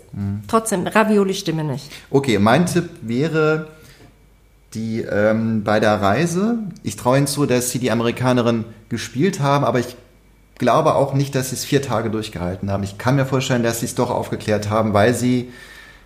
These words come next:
Speaker 1: ähm, gewisse Restskrupel noch in sich tragen und deswegen aus Beginn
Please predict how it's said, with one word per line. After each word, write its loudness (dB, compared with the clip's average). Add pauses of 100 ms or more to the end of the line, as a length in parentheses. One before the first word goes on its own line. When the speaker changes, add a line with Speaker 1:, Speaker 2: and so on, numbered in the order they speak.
Speaker 1:
ähm, 0 (680)
gewisse 2
Restskrupel 0
noch 0
in 2
sich -2
tragen 0 (460)
und 0
deswegen 0 (840)
aus 2
Beginn 4